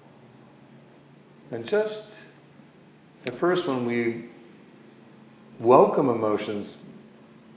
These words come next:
because we've spent so many periods of our lives at times just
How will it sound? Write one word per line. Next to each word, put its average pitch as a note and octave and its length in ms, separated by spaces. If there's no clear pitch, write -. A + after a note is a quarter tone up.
because C#3 380
we've B2+ 180
spent A#2+ 300
so C#3 220
many G#2 440
periods C#3 440
of A2 100
our A2 100
lives G#2+ 460
at - 100
times A2 640
just - 220